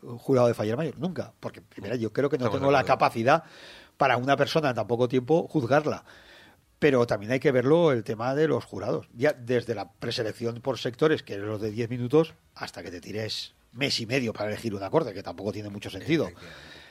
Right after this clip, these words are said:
Speaker 1: Es decir, ¿y quién va a ese jurado?
Speaker 2: Yo, yo le he puesto el acento sobre todo en ese proceso que está abierto ahora, en el tema de las,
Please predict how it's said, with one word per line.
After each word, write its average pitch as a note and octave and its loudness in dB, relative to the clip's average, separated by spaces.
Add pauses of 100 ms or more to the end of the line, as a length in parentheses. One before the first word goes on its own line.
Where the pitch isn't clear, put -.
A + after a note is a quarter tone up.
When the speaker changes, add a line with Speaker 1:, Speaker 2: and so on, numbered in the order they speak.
Speaker 1:
Es A2 -8
decir, G#2+ -6 (480)
¿y D3+ 0
quién C#3+ 0
va B2+ 4
a A#2+ 2
ese A#2+ -2
jurado? A2+ 0 (680)
Speaker 2:
Yo, E3 2
yo D3+ 4
le E3+ 8
he - -2
puesto E3 4
el C#3 4
acento B2+ -2
sobre A2+ -6
todo B2 2
en G#2 2
ese G2 -6
proceso A2 -6
que A2 -10
está A2 -6
abierto G#2+ -4
ahora, A2 0
en G2+ -2
el F#2 -10
tema G2+ -4
de G#2 0
las, - -10